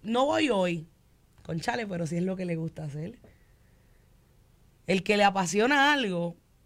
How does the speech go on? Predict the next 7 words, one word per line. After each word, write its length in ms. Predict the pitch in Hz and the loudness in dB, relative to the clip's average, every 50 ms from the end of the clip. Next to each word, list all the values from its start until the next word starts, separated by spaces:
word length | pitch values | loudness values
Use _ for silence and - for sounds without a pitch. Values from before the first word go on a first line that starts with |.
| _ _ _ _ _ _ _ | _ _ _ _ _ _ _
a 140 | - 180 180 | -2 0 0
menos 240 | 175 180 208 233 233 | 0 0 0 -2 0
que 120 | - 277 | 0 0
no 100 | 269 277 | 2 2
esté 240 | 277 262 269 - 269 262 | 0 -2 0 0 0 0
enfermo 520 | 277 240 - - 254 262 262 254 247 208 | 0 -2 -2 2 2 2 2 0 -4 -4
físicamente, 960 | 160 185 208 208 208 262 247 262 254 254 269 277 277 240 - - 165 165 160 | -4 -4 -2 -2 -2 -2 0 0 0 0 0 -2 -4 -6 -8 -12 -12 -12 -12